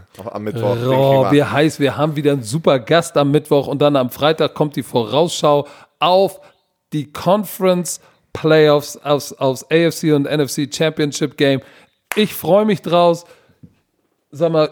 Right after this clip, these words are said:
Speaker 2: bei dir schneit's auch.
Speaker 1: Ey, das schneit, das ist unfassbar,
Speaker 2: Und
Speaker 1: Digga.
Speaker 2: hier in München auch heftig. Ich muss jetzt auf der Bahn, ich muss auf den Bock zurück nach Norden hin, äh, unterwegs nochmal schnell einholen, damit ich nicht verhungere auf dem Weg.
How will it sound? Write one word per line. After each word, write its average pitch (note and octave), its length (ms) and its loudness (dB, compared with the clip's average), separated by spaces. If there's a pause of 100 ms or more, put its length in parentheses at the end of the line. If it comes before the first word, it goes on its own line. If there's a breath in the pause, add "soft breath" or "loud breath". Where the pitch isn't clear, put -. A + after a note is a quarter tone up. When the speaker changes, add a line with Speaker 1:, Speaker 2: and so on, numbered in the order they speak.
Speaker 2:
bei D#3 160 4
dir E3+ 200 2
schneit's E3 400 0
auch. G3+ 440 -2 (140)
Speaker 1:
Ey, E3+ 120 -4
das E3+ 160 -6
schneit, A#3+ 420 -10
das E3+ 80 -20
ist D3 220 -10
unfassbar, D3+ 540 -8
Speaker 2:
Und C3 80 -8
Speaker 1:
Digga. G#2 80 -8
Speaker 2:
hier F3+ 260 4
in D#3 220 2
München F3 460 0
auch D3+ 340 0
heftig. D3+ 380 -4
Ich D3+ 100 -4
muss G#3 180 0
jetzt G#3 200 0
auf F#3+ 160 0
der F3 140 2
Bahn, F3+ 360 0
ich D3 100 0
muss E3+ 200 0
auf D3+ 160 0
den C3+ 180 -10
Bock F3 280 -2 (280 soft breath)
zurück D#3+ 500 0 (200 soft breath)
nach D#3 280 -2
Norden E3+ 440 2
hin, D#3+ 340 2 (360 soft breath)
äh, D3+ 380 0 (120)
unterwegs D#3+ 520 -2
nochmal D3+ 220 0
schnell C#3+ 240 0
einholen, D#3+ 640 4 (220 soft breath)
damit D3 260 -2
ich C#3 120 0
nicht C#3+ 200 -4
verhungere E3+ 420 2
auf D3+ 160 0
dem C#3+ 120 -6
Weg. D3 320 -4